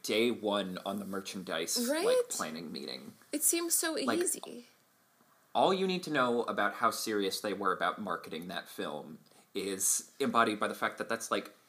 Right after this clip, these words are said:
Speaker 1: if you're in a marketing meeting, that's, like, the first thing someone brings up.
Speaker 2: Yeah,
Speaker 1: That's, like,
Speaker 2: exactly.
Speaker 1: first five things aside from, like, Goopy Boy.
Speaker 2: And, like, yeah, to,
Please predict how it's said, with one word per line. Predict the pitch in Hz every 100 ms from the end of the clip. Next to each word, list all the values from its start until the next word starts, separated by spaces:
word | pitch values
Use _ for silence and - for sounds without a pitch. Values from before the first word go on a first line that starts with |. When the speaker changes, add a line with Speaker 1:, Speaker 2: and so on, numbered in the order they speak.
| _ _
Speaker 1:
if | 170 -
you're | 262 247 - - -
in | 165
a |
marketing | 135 117 120 113 107
meeting, | 95 90 85 - - _ -
that's, | 170 -
like, | 196
the | 156
first | - 143 139 -
thing | 131 117
someone | - 110 98
brings | 80 82 -
up. | - - 214
Speaker 2:
Yeah, | 190 104 208 -
Speaker 1:
That's, | 156 -
like, |
Speaker 2:
exactly. | - 175 208 - -
Speaker 1:
first | 180 - -
five | - - 123 123
things | - 120 104 95 92 - - _ _
aside | 117 - 117 104
from, | - 110
like, | 101 92 -
Goopy | 110 110 87 78
Boy. | 80 62 65 - _ _ _ _ - - - - -
Speaker 2:
And, | 285 302
like, | 302 254 - _ _ _
yeah, | 233 320 311 - - - _ - -
to, | 247